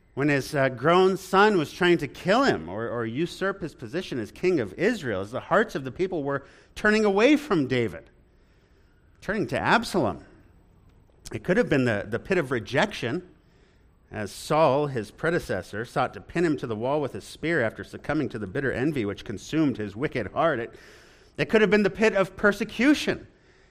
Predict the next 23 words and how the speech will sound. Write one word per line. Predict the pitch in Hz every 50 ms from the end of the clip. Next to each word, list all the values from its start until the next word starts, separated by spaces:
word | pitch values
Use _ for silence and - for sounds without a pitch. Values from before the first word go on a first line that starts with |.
| _ -
as | - 170 170 -
enemies | 156 180 202 262 294 277 240 196 165 -
surrounded | - - 165 160 170 214 262 269 220 180 156
him | 165 170 156 156
on | 151 147 147 156
every | - - 214 240 190 175 160 131
side, | 123 - - - 202 233 220 196 180 156 139
men | 147 175 202 214
and | 196 175
women | 185 208 220 196 165
from | - - 139 131 -
all | 147 185 214 208
the | 175 151
surrounding | - - - 147 160 190 202 190 156 143 139
nations | 143 156 202 226 202 - 165 147 123 110 -
who | 147 139
hated | 143 - - 139 165 214 269 254 185 156 135
the | 147 147
one | 147 160 190 233 220
true | 214 - 202 196 185 170
God | 143 147 156 185 220 202 170 165
and | 160 151 156
therefore | 160 190 190 - 196 190 170